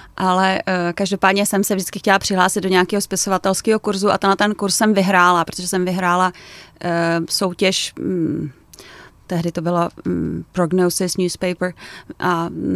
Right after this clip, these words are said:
napsala jsem takový nějaký prostě žbleb a vyhrála jsem právě Arnošta Lustiga. Takže to bylo jenom takový jako nahlédnutí do toho, jak, eh, třeba spisovatelé učej. A dneska se na to tak jako dívám zpětně, že psaní se dá učit a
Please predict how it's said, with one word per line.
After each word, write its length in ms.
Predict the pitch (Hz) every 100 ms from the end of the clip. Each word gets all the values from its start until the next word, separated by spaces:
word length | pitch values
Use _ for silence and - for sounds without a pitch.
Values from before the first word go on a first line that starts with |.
| 175
napsala 320 | 175 - 170
jsem 160 | 185 175
takový 280 | 170 170
nějaký 360 | 165 160 156 165 -
prostě 260 | 175 - 165
žbleb 260 | - 165 - 165
a 760 | 139 - - - - - -
vyhrála 300 | 196 214 190
jsem 160 | 190 202
právě 340 | 190 180 185
Arnošta 440 | - 175 175 - 175
Lustiga. 460 | 170 - 175 170 - - -
Takže 240 | 208 202
to 100 | 214
bylo 160 | 196 214
jenom 240 | 202 202
takový 460 | 214 202 220 214 214
jako 240 | 214 -
nahlédnutí 600 | 233 214 226 214 220 220
do 120 | 254 226
toho, 200 | 220 226
jak, 300 | 208 - - -
eh, 180 | 208
třeba 260 | 190 226 208
spisovatelé 600 | - 220 226 208 220 233 -
učej. 340 | - 214 175
A 40 | 196
dneska 260 | 196 -
se 120 | 220
na 100 | 220
to 120 | 214 240
tak 220 | 240 -
jako 200 | 226 233
dívám 340 | 208 214 214
zpětně, 680 | 226 - 220 - 214 196 226 - _ _ _ _ _ _ _ - - - -
že 220 | 214 220
psaní 400 | 208 - 214 220
se 160 | - 254
dá 240 | 240 220
učit 340 | 240 - 214 -
a 220 | - 208